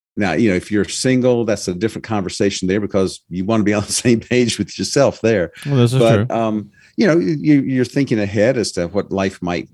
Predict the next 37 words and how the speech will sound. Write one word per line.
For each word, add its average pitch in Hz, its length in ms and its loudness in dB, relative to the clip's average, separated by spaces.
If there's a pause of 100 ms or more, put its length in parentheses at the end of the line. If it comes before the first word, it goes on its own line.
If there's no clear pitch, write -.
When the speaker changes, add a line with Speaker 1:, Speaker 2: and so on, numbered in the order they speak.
(240)
Speaker 1:
be 90 160 0
like, 82 320 -2
uh, 85 220 -4
going 85 280 -2
down 85 200 -2
the 82 80 -2
road 82 240 -2
too. 104 280 2
But 87 280 -2
in 104 200 -2
this 156 220 2
particular 98 640 -2 (260)
question, 85 880 -2
there's 87 200 -6
a 101 40 -8
couple. 82 360 -6 (260)
And 113 100 0
so 135 140 2
you, 120 280 0
you 123 200 0
wanna 127 380 0
both 117 580 0 (400)
be 127 380 4
thinking, 98 840 -2 (120)
uh, 87 300 -2 (100)
that - 180 -4
you're 92 100 -2
headed 98 220 2
in 82 80 -2
the 76 60 -6
same 80 240 -4
direction. 73 340 -4
You 92 40 -6
don't 117 120 0
wanna 104 160 -2
have 87 340 -2
one 95 340 0